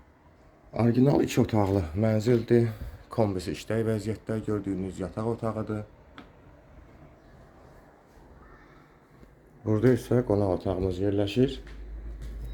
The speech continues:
Mətbəx mebeli, kombi qiymətə daxil evin içində qalır. Qonaq otağından balkona çıxışdır, kombisi balkonda quraşdırılıb.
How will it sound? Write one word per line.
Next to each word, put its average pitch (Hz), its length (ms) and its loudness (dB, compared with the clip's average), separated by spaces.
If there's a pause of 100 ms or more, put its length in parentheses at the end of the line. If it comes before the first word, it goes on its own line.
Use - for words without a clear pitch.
(1160)
Mətbəx 123 480 4
mebeli, 107 320 4
kombi 110 320 2
qiymətə 104 480 0
daxil 101 320 -2 (240)
evin 101 220 -2 (100)
içində 92 380 -8 (100)
qalır. 98 400 0 (4000)
Qonaq 110 320 4
otağından 98 460 -2
balkona 95 440 -2
çıxışdır, - 640 -4
kombisi 92 440 -2
balkonda 90 500 0
quraşdırılıb. 107 680 4